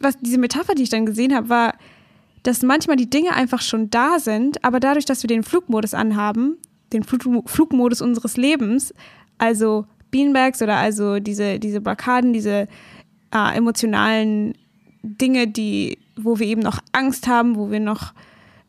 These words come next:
äh, uns Sorgen machen, wo wir versuchen zu kontrollieren, einfach da, wo der, der Verstand sehr stark festhält, dass das sozusagen dieser Flugmodus ist. Und wenn wir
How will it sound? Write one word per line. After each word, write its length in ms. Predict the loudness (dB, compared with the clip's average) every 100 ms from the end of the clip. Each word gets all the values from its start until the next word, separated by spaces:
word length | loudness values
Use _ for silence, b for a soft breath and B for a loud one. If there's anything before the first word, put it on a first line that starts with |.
| _
äh, 140 | -6 -6
uns 340 | -4 -2 2
Sorgen 280 | 2 4 2
machen, 380 | 2 2 0 0
wo 160 | -2
wir 140 | -2 -2
versuchen 360 | 0 0 0
zu 80 | 0
kontrollieren, 580 | 0 -2 -2 0 2 2
einfach 220 | 0 -2
da, 240 | 0 2 2
wo 100 | 2
der, 240 | 0 0
der 180 | -2 -2
Verstand 480 | -2 0 2 2 2
sehr 260 | 0 -2
stark 340 | -4 -4 -6 -6
festhält, 640 | -4 -2 0 0 0 -4 b b b b b b b b
dass 320 | -2 -2 -2 -8 0
das 240 | 2 2
sozusagen 320 | -2 -2 0
dieser 240 | 2 0 -2
Flugmodus 540 | 0 0 2 0 -2
ist. 220 | -4 -4
Und 140 | -2 0
wenn 200 | 0 2
wir 420 | 2 2 0